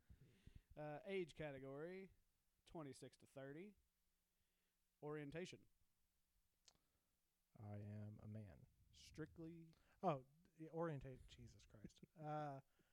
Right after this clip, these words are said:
Speaker 2: my orientation is Jesus Christ. No,
Speaker 1: Matt's
Speaker 2: strict-,
Speaker 1: never gonna listen to this
Speaker 2: strict-,
Speaker 1: podcast.
Speaker 2: strictly heterosexual.
Speaker 1: Boom. Uh, we're doing the maximum accuracy test.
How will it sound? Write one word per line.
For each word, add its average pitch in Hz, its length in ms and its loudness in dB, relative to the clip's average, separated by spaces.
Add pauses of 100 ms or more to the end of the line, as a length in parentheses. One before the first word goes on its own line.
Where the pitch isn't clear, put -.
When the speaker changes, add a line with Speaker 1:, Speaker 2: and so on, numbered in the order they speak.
(200)
Speaker 2:
my 147 160 -4
orientation 135 560 4
is 110 80 -4
Jesus 113 320 -4
Christ. 113 240 -14 (580)
No, 143 140 0 (160)
Speaker 1:
Matt's 165 160 2
Speaker 2:
strict-, 147 240 6
Speaker 1:
never 123 80 0
gonna 120 180 -4
listen 120 220 -6
to 113 80 -6
this - 80 -10
Speaker 2:
strict-, 131 240 2
Speaker 1:
podcast. 117 160 -4 (160)
Speaker 2:
strictly 139 320 -6
heterosexual. 113 640 -6 (640)
Speaker 1:
Boom. 143 480 4 (720)
Uh, 135 320 0
we're 139 160 -2
doing 139 240 0
the 123 480 -4
maximum 139 480 -2
accuracy 147 480 -2 (100)
test. 165 540 -2